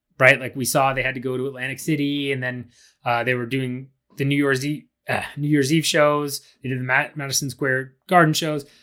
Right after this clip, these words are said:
I'm sure they'll still travel a little bit, but really it's, it's taking away that negotiation where it's P F L negotiating with the venue itself and working out all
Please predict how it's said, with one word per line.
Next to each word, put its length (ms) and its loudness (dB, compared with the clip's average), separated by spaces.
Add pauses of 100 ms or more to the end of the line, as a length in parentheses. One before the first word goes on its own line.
(160)
I'm 100 6
sure 180 4
they'll 120 2
still 200 -2
travel 500 -2
a 40 -10
little 180 2
bit, 240 2
but 140 -10
really 340 4
it's, 280 -2
it's 220 -6
taking 440 2
away 560 2 (600)
that 200 8
negotiation 840 0
where 180 2
it's 160 -2
P 200 2
F 120 2
L 120 2
negotiating 520 -4
with 180 -8
the 60 -16
venue 280 -8
itself 420 -2
and 100 -6
working 240 -8
out 160 -4
all 260 -4